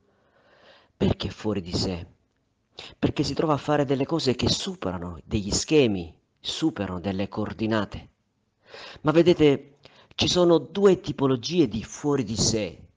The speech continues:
Il primo, molto comune, oggi, colui che è fuori di sé perché è tutto proteso per sé, tutto ciò che fa lo fa a danno degli altri perché ciò che interessa è il suo appagamento,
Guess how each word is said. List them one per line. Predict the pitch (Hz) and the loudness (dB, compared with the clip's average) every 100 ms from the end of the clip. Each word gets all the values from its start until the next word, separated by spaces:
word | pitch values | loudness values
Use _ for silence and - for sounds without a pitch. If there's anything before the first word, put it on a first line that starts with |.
| _ _ | _ _
Il | 104 - | -12 -4
primo, | 170 180 107 90 85 _ - | 0 2 0 -6 -10 _ -12
molto | 95 - 92 | -12 -12 -8
comune, | 98 107 139 117 92 80 - _ _ _ _ _ _ _ - | -4 2 4 4 0 -6 -16 _ _ _ _ _ _ _ -10
oggi, | 98 117 98 87 71 - _ _ _ | -2 0 0 -6 -8 -16 _ _ _
colui | - 127 127 | -4 0 0
che | - 107 | 0 -4
è | |
fuori | - 123 113 | 0 2 2
di | 104 98 | 0 0
sé | 139 135 | 2 2
perché | - 98 - | 2 -2 0
è | 107 - | -8 -4
tutto | 165 165 - 131 | -4 -4 0 -2
proteso | - 104 127 113 117 | 0 -2 -2 0 -2
per | 110 101 | -2 -4
sé, | - 120 101 - - - | 0 0 -2 -8 -16 -4
tutto | 185 - 165 151 - - - - - | -4 0 0 0 -2 -16 -18 -20 -6
ciò | 156 | -4
che | 156 | -2
fa | 147 180 170 | 0 4 4
lo | 156 | 4
fa | 165 | 4
a | 156 | 4
danno | 143 165 165 | 4 6 6
degli | 139 147 160 | 6 4 6
altri | 170 151 - 143 | 4 2 -2 0
perché | 151 - 165 | 0 2 0
ciò | - 180 | 0 0
che | 170 | 0
interessa | 160 170 180 - 160 | 0 2 2 2 2
è | |
il | 151 | 0
suo | - 170 | 0 2
appagamento, | 165 - 143 143 139 120 107 104 98 | 2 2 4 6 6 6 2 -2 -4